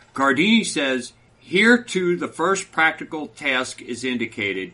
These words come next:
Carried along by this inner transformation of our time, we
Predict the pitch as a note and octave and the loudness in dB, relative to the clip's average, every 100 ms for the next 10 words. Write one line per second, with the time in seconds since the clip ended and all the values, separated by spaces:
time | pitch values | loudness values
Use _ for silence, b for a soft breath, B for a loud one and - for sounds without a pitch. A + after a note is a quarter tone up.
0 | _ - D#3+ F3 F3+ E3 C3+ C3 C3+ B2 | _ -4 0 4 2 2 0 -2 -2 0
1 | A#2+ A2 A2+ A2 - D3+ E3 - - C#3+ | 0 0 -4 -6 -6 -4 -4 -6 -6 -4
2 | C3+ - C#3 B2+ A#2+ - A#2+ G#2+ A2+ A2 | -6 -8 -6 -2 -4 -4 -6 -4 -6 -6
3 | B2 A2+ G#2 G#2 b b b b A#2 C3+ | -4 -2 -2 -4 b b b b -2 2
4 | D3 C#3 A#2 | 2 0 -6